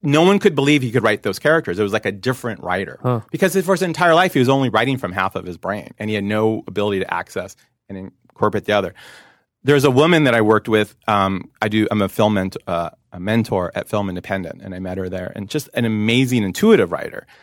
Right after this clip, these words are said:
Speaker 1: Um, she just falls out of bed writing amazing character, amazing dialogue. She got into the Film Independent program,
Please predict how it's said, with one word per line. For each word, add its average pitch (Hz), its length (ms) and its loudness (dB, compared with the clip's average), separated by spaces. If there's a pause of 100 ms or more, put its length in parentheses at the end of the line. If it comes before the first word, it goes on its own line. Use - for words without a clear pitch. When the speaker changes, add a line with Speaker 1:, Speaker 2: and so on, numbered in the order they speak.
(240)
Speaker 1:
Um, 101 440 -2
she 175 100 2
just 180 120 2
falls 151 200 4
out 131 80 4
of 113 60 2
bed 117 180 2
writing 104 240 0
amazing 98 380 -8
character, 175 440 -4
amazing - 340 -12
dialogue. 151 540 4 (540)
She 120 120 -6
got 110 200 0
into 104 240 -4
the 95 160 -8
Film 92 220 -6
Independent 143 380 -4
program, 131 460 -2